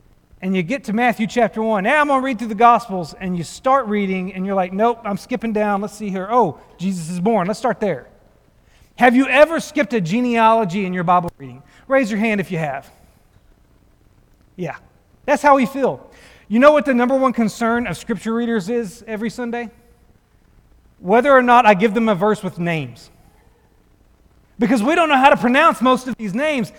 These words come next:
and that's one reason why it's easy for us just to skip over it. We don't necessarily see the value in a family tree recorded in the books of the Bible.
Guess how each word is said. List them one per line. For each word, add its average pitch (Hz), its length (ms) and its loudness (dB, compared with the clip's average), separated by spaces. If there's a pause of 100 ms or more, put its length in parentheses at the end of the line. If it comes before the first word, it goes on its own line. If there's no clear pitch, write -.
(160)
and 226 100 -2
that's 254 160 0
one 311 180 4
reason 269 260 -2
why 262 160 4
it's 254 120 -4
easy 247 200 0
for 254 160 2
us - 120 0
just 214 180 -12
to 214 100 -8
skip - 340 -2
over 277 340 6
it. - 100 -8 (400)
We 254 240 2
don't 311 320 2 (380)
necessarily 247 760 0
see 254 220 -6
the 214 140 0
value 185 920 0 (560)
in 262 260 0
a 220 280 2
family 262 800 -2
tree 240 480 -4
recorded 220 800 0
in 220 380 -6
the 208 80 -2
books 180 720 -8
of 214 140 -8
the 214 80 -2
Bible. 170 540 0